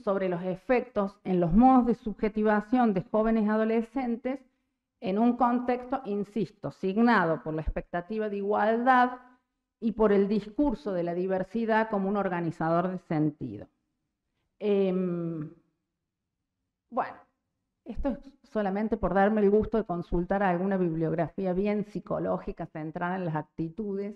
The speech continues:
que no son los marcos referenciales con los que yo trabajo, <laughs> pero para mostrar que también nos aportan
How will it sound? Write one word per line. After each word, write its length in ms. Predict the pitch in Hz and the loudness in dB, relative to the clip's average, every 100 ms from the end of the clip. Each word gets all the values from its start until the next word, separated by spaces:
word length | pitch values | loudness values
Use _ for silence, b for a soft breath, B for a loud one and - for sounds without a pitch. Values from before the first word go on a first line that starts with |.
| - | -12
que 140 | - 160 | -8 -6
no 160 | 170 | -6
son 240 | - 185 208 | -4 0 2
los 140 | 180 | 2
marcos 320 | 185 185 185 | 0 -2 -4
referenciales 720 | 180 - 170 165 160 190 190 | -6 -8 -10 -10 -8 -6 -8
con 140 | 190 160 | -8 -12
los 100 | 147 | -12
que 100 | 151 | -14
yo 140 | 165 | -14
trabajo, 640 | 170 190 190 180 - 190 - _ | -10 -8 -8 -8 -12 -18 -18 _
<laughs> 140 | - - b b b b - | -18 -18 b b b b -4
pero 200 | 190 185 | -2 0
para 380 | 208 220 156 - b b - | 0 0 -2 -8 b b -10
mostrar 720 | 185 170 - 240 185 208 - _ _ _ _ _ _ - | -8 -6 -4 2 2 0 -6 _ _ _ _ _ _ -8
que 80 | 156 | -6
también 540 | 160 151 190 262 233 | -4 -4 0 0 0
nos 120 | 190 | -2
aportan 880 | 175 175 175 214 185 - 180 202 240 | -2 -2 2 2 2 0 -6 -6 -12